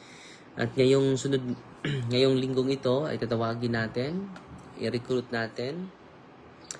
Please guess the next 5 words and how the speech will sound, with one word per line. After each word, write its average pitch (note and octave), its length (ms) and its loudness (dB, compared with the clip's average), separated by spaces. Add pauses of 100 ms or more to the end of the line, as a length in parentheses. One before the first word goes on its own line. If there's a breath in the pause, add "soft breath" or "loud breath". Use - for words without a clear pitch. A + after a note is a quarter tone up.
(320 loud breath)
ah, G#2+ 400 -4 (160)
one C#3+ 400 0
by B2+ 160 2
one B2+ 640 -2 (240)
through, A2+ 640 -2